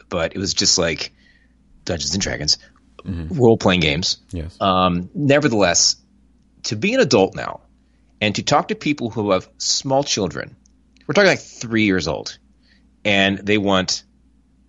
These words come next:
Speaker 1: a Thanos action figure. It's just mind-blowing to me. I'm like, "Thanos is a house, is a household name. Who would have thunk?"
Speaker 2: Not you.
Speaker 1: No, no. I mean, Than-,
Speaker 2: <laughs>
Speaker 1: I mean, I mean, uh, Iron Man, sure.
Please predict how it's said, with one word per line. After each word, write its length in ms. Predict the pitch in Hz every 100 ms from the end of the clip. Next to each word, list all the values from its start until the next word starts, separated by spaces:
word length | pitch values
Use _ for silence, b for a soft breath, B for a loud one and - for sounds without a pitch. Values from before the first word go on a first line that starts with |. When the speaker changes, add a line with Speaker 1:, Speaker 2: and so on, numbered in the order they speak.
| _
Speaker 1:
a 40 | 117
Thanos 760 | - 123 117 85 78 - - - _ _ _ _ _ _ _ _
action 280 | 101 107 90
figure. 400 | 78 67 - - _ _
It's 100 | 117
just 240 | - 117 - _ -
mind-blowing 720 | 123 113 127 170 127 98 85
to 60 | -
me. 40 | -
I'm 60 |
like, 140 | 117 - b -
"Thanos 480 | - - 113 135 131
is 80 | 123
a 40 |
house, 260 | 101 107 107
is 120 | 101
a 40 |
household 360 | 92 95 107 95
name. 280 | 80 71 76 _ _ _ _ -
Who 120 | 143
would 80 | 143
have 60 | 139
thunk?" 300 | 90 - - _ _ _ _ _ _ _ _ _ _
Speaker 2:
Not 220 | 95 82
you. 240 | 92 107 98 _ _ _ _ _
Speaker 1:
No, 200 | 85 120 -
no. 560 | 98 143 202 80 - _ -
I 40 |
mean, 80 | 110
Than-, 1000 | - 107 117 - 135 120 120 123 123 113 -
Speaker 2:
<laughs> 100 | -
Speaker 1:
I 60 | 123
mean, 300 | 131 131 135
I 60 |
mean, 220 | 139 135 127
uh, 60 | 139 - -
Iron 240 | 139 175
Man, 240 | 165 160 156
sure. 720 | - - 147 139 92 64